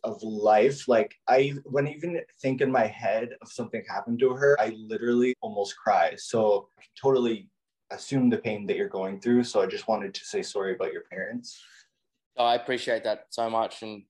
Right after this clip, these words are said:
Speaker 2: um, you know, it's, thank you. Thank you, James. And, you know, I'm, I'm good now. I'm, I'm going through a lot of, I'm actually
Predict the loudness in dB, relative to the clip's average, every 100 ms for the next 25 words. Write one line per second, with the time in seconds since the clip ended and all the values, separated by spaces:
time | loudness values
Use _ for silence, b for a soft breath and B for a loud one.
0 | -8 -4 -6 -8 -20 _ -12 -6 -4 -4
1 | -8 -14 -16 _ _ _ _ _ _ _
2 | _ -2 -2 0 -4 -4 -8 -4 0 2
3 | 0 -2 -2 0 -2 -4 -6 -6 -4 -2
4 | -2 -2 -4 -16 -12 -10 -10 -4 0 0
5 | -2 -6 -6 -14